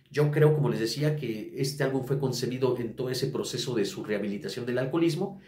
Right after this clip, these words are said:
y a lo mejor, pues, no le pudo dar esa, eh, da-, darle es-, es-, esa atención que necesitaba este álbum, ¿no? Y pues bueno, yo del cero al diez, una calificación de un servidor, yo este álbum pues sí lo voy a dejar en un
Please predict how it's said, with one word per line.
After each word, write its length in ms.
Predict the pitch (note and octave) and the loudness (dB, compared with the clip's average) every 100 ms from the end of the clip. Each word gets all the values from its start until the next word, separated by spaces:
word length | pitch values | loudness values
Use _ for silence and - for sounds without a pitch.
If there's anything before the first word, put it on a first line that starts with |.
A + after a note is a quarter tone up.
| - - | -20 -6
y 60 | |
a 60 | A#2 | -2
lo 60 | A#2+ | 0
mejor, 300 | A#2+ C#3+ - | 2 0 0
pues, 120 | A#2+ | 0
no 100 | B2 | 2
le 80 | A#2 | 0
pudo 300 | A2+ A2+ A2+ | 0 2 2
dar 160 | A2+ | 2
esa, 480 | A2 A#2+ G2+ F#2+ - _ _ _ _ _ _ _ - - | 0 -4 -6 -10 -16 _ _ _ _ _ _ _ -20 -18
eh, 320 | B2 C3 A#2+ | -10 -8 -6
da-, 160 | A2+ C3 | -4 -2
darle 280 | C3+ C3+ C3 | 0 2 2
es-, 160 | - | 0
es-, 160 | C3+ - | -4 -2
esa 140 | - | 0
atención 680 | D3 C3 A#2 - C#3 C3+ A#2 - - _ _ | 2 2 2 0 0 -2 -6 -12 -20 _ _
que 120 | - | -8
necesitaba 520 | G#2+ - - - B2 A#2 | -6 -6 -8 -8 -4 -4
este 200 | - A2 | -4 -4
álbum, 260 | G2+ F#2+ | -4 -4
¿no? 200 | A#2+ D3 - - - - | -4 -6 -10 -20 -20 -12
Y 100 | - | -4
pues 140 | C3 | 2
bueno, 240 | D3 C#3+ C3 | 4 4 6
yo 240 | D3+ D3 | 6 6
del 240 | C#3 B2 | 6 4
cero 220 | - D3+ C#3 | 4 2 2
al 100 | C#3 | 2
diez, 300 | E3+ F3 D3 | 2 2 0
una 220 | B2+ A#2+ | -4 -4
calificación 720 | A2+ A2+ - A2+ C3 B2+ - - | -4 -4 -4 -6 -4 -6 -8 -10
de 80 | B2 | -6
un 80 | A#2+ | 0
servidor, 480 | C#3+ C#3 C3+ C#3 - - - - | 2 4 4 2 -2 -16 -20 -2
yo 80 | C3 | 0
este 220 | B2 C3 | 2 2
álbum 220 | C3+ B2 | 0 -2
pues 140 | B2+ | -2
sí 60 | B2 | -2
lo 100 | B2 | 0
voy 180 | B2 B2 | 2 2
a 20 | |
dejar 280 | A2+ - A#2+ | 0 0 -2
en 180 | A#2+ A#2 | 0 0
un 340 | A#2+ A2+ - | -2 -4 -10